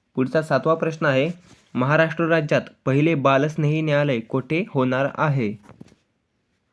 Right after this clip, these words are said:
तर योग्य उत्तर आहे पर्याय ब, पुणे. पुणे या ठिकाणी बघा, पहिले बालस्नेही न्यायालय हे तयार होणार आहे.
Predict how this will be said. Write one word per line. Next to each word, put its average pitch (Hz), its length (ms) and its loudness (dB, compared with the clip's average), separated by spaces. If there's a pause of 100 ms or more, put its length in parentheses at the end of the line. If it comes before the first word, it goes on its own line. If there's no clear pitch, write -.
(840)
तर 123 60 -6
योग्य 131 340 0
उत्तर 143 180 -2
आहे 156 240 0 (480)
पर्याय 135 360 4
ब, 123 120 0 (400)
पुणे. 135 300 0 (1200)
पुणे 143 200 4
या 160 120 4
ठिकाणी 160 280 -2
बघा, 143 300 2 (760)
पहिले 147 320 4
बालस्नेही 143 640 2
न्यायालय 135 520 0
हे 151 180 0 (220)
तयार 131 300 4
होणार 131 520 0
आहे. 135 300 0